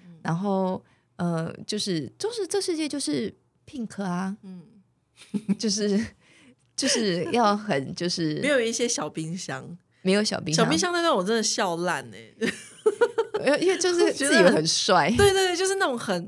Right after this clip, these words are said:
Speaker 1: 很，很粗暴的、很直接的意-，那种就是意识，意识形态，
Speaker 2: 那个
Speaker 1: 就是
Speaker 2: 山变成四个码头比较好笑。
Speaker 1: 对，对，对，很好笑，就马，马就是权力象征、法律那些就是领头的那种，然后还有就是草原上奔跑的那种形象什么的，就是，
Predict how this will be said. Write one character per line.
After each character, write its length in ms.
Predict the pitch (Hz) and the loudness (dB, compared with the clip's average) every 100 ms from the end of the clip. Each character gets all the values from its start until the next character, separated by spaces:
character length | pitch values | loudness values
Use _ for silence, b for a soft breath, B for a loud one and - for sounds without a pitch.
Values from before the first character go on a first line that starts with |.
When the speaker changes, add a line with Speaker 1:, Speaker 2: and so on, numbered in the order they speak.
| - | -14
Speaker 1:
很， 460 | - 208 165 160 - _ _ _ _ _ _ | -10 -6 -6 -10 -20 _ _ _ _ _ _
很 180 | - 180 | -8 -6
粗 260 | - 277 285 | -4 -4 0
暴 300 | 294 196 170 | 2 2 -2
的、 200 | - - | -8 -12
很 380 | - 151 - - - | -12 -12 -12 -16 -8
直 240 | - 170 | -4 -4
接 240 | 196 208 208 | -2 0 0
的 100 | 180 | -2
意-， 240 | 196 - | -8 -10
那 120 | 170 170 | -8 -8
种 240 | 135 - | -8 -16
就 140 | 190 180 | -10 -10
是 80 | |
意 240 | 180 185 151 | -10 -12 -6
识， 340 | - - 156 - _ _ _ - | -4 -4 -6 -12 _ _ _ -4
意 100 | 202 | -2
识 140 | 185 | -2
形 200 | 180 - | -4 -6
态， 100 | 214 | 0
Speaker 2:
那 60 | 226 | 4
个 140 | 185 | 4
Speaker 1:
就 60 | 170 | 4
是 100 | 170 | 2
Speaker 2:
山 180 | 202 | 0
变 160 | 226 - | 2 0
成 160 | 190 165 | 0 -2
四 220 | - 190 | -2 -2
个 120 | 151 | -2
码 240 | 143 92 - | -2 -2 -4
头 200 | - 131 | -4 -6
比 100 | 156 | 2
较 80 | - | 4
好 60 | 277 | 4
笑。 60 | |
Speaker 1:
对， 120 | 302 | 4
对， 60 | 294 | 4
对， 120 | 294 | 4
很 120 | 262 277 | 4 4
好 160 | 311 | 4
笑， 80 | 247 | 4
就 140 | 349 | -2
马， 340 | 339 240 156 - | 0 0 0 2
马 220 | 214 170 | 2 2
就 120 | 202 | 0
是 80 | 311 | -4
权 200 | - 190 | -2 -2
力 120 | 202 | 0
象 260 | 202 190 160 | 0 -2 -4
征、 180 | 151 - - - | -10 -12 -14 -6
法 220 | 196 156 | -2 -2
律 240 | 170 226 190 | -2 -2 -2
那 100 | 190 | -4
些 200 | 196 151 | -4 -6
就 120 | 208 | -6
是 200 | 233 214 B B B | -6 -6 B B B
领 260 | 196 180 170 | 0 0 -2
头 320 | 196 151 156 | -4 -4 -2
的 180 | 160 151 | -4 -4
那 100 | 190 | -4
种， 320 | 170 139 - | -6 -8 -8
然 100 | 170 | -4
后 100 | 180 | -2
还 100 | 196 | -2
有 120 | 165 | -4
就 80 | 165 | -4
是 160 | 185 185 | -4 -6
草 320 | - 156 156 | -6 -6 -6
原 160 | 160 175 | -4 -4
上 180 | 190 | -4
奔 240 | 202 175 180 | -4 -4 -4
跑 180 | 208 151 | -6 -6
的 60 | |
那 60 | 175 | -8
种 100 | 160 | -8
形 300 | - - 190 | -10 -10 -10
象 260 | - 160 | -10 -10
什 80 | 185 | -14
么 120 | - | -18
的， 60 | - | -20
就 100 | 165 | -20
是， 180 | 175 | -10